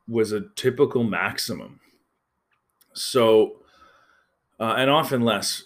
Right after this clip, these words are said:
So through the night, you know, "Oh, I'm a size nine. Oh, I'm an eleven. Oh, I'm taking the eight and a half." And so, like, as people would show up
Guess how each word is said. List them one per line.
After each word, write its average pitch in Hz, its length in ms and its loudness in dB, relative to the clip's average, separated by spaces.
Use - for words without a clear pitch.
So 147 340 6
through 160 200 4
the 165 100 0
night, 139 300 4
you 139 100 0
know, 120 280 0
"Oh, 143 300 6
I'm 135 140 0
a 131 40 -6
size 131 220 2
nine. 127 320 2
Oh, 113 100 0
I'm 123 320 2
an 120 140 2
eleven. 120 360 2
Oh, 123 260 4
I'm 117 260 0
taking 120 320 -4
the 104 80 -4
eight 110 140 -4
and 113 100 -8
a 113 60 -6
half." 113 360 -6
And 120 160 -4
so, 123 240 2
like, 110 340 2
as 147 200 2
people 160 400 -4
would 123 140 2
show 123 380 0
up 135 420 2